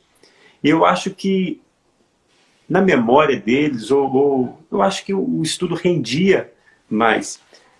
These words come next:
Transcrição, por exemplo, era no vinil, e aí tinha que ficar voltando, aquela coisa toda, então aguçava muito mais. Hoje em dia tem programa que tira <laughs> praticamente tudo, reduz a velocidade, tem toda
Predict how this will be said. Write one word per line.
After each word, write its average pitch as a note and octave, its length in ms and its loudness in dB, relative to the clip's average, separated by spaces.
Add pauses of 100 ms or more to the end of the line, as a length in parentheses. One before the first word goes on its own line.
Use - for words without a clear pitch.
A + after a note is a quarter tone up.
Transcrição, D#3+ 760 0
por C#3+ 140 2
exemplo, A#2 560 0 (540)
era A2+ 180 2
no D3 140 2
vinil, F#3+ 520 0 (540)
e - 60 2
aí D3+ 160 4
tinha F#3 200 -2
que F#3+ 120 -6
ficar F3 260 0
voltando, E3+ 720 2
aquela D#3 260 0
coisa E3 360 0
toda, E3 300 -2
então D#3+ 380 0
aguçava C#3+ 720 2
muito C3 280 -2
mais. A2 260 0
Hoje D#3+ 180 -6
em G3 40 -2
dia F3+ 160 -8
tem G#3 120 -10
programa F#3 520 -2
que G3+ 140 -10
tira C#3+ 680 -6 (160)
<laughs> - 160 -20
praticamente C#3 540 -2
tudo, C3 120 -4
reduz C#3 520 2
a D3 80 4
velocidade, B2+ 720 0
tem F#3 140 -4
toda - 360 -6